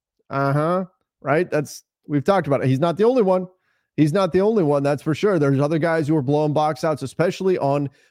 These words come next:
players crashing from the perimeter. So I'm not saying it was a perfect game for LeBron, but you know what? You'll take it out of LeBron James to get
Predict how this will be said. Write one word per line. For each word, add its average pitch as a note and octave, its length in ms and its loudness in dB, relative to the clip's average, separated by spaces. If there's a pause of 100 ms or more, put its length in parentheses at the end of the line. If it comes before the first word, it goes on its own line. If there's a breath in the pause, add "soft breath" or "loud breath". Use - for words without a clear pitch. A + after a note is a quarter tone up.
(120 soft breath)
players D3+ 320 2
crashing C#3 400 -2
from C#3+ 160 -2
the A#2+ 60 -2
perimeter. G#3 520 0 (200)
So - 100 -10
I'm A#2+ 80 -4
not C#3 180 -2
saying F3+ 160 0
it F#3+ 40 2
was E3+ 120 0
a E3+ 40 0
perfect G3 380 0
game D#3 200 0
for D3+ 80 -2
LeBron, C#3+ 420 -2 (280)
but C3 100 0
you C3+ 100 2
know C#3+ 120 2
what? D#3 220 0
You'll D3 200 0
take D#3 260 0
it - 140 -10 (320)
out C3 140 0
of B2+ 60 0
LeBron B2+ 300 0
James B2+ 300 -2
to C3 80 -4
get C3+ 240 2